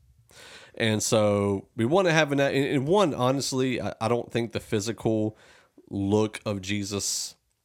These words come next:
matters in a, in a, a spiritual, eternal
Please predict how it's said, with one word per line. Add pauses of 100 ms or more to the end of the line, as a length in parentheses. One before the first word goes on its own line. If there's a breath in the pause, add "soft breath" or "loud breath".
(440 soft breath)
matters (100)
in
a,
in
a,
a
spiritual,
eternal